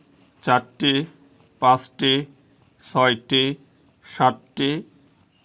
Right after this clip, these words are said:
আটটি, নয়টি। আর এই, এই অঙ্কের জন্য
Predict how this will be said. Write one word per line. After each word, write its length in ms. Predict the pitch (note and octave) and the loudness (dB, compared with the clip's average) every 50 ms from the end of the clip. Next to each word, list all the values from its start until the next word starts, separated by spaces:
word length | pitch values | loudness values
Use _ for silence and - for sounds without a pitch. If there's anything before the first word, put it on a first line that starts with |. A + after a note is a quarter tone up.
| A#2+ B2+ | 2 2
আটটি, 400 | B2+ B2+ - _ _ - - F3 C#4+ F#4 - _ _ _ _ _ - A#2+ A#2+ | 2 2 -2 _ _ -6 -4 -4 -4 -6 -10 _ _ _ _ _ -8 -4 -2
নয়টি। 380 | A#2 G#2+ G#2+ - - - - - - _ _ _ _ _ _ - - | -2 -2 -4 -8 -18 -20 -20 -20 -20 _ _ _ _ _ _ -4 0
আর 60 | D#3 E3 | 2 2
এই, 60 | F3+ - - - _ - F3+ | 2 0 -4 -10 _ 0 2
এই 80 | G#3 A3 | 4 4
অঙ্কের 240 | G#3+ A3 - A#3 G3+ F#3+ | 4 4 4 2 2 2
জন্য 120 | G#3 G3 | 2 2